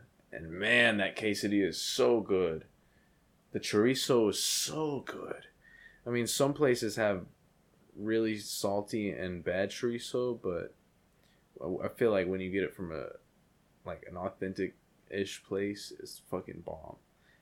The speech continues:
And I reheated it the next day for lunch, and it was kinda half hot, half cold, but the cheese was melted, and oh, so good. And that was one of the highlights of my week, to be honest.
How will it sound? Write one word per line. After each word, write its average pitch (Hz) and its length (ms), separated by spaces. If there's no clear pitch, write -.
And 95 160
I 98 40
reheated 104 520
it 98 120
the 92 80
next 98 300
day 107 160
for 98 200
lunch, 98 400
and 90 120
it - 20
was 90 120
kinda 92 220
half 101 340
hot, 110 280
half 95 260
cold, 113 420
but 110 140
the 92 60
cheese 110 380
was 101 180
melted, 110 480
and 65 140
oh, 151 720
so 127 480
good. 95 440
And 95 480
that 107 100
was 107 180
one 101 140
of 87 80
the 92 80
highlights 101 460
of 92 80
my 87 100
week, 101 340
to 101 80
be 87 180
honest. 87 580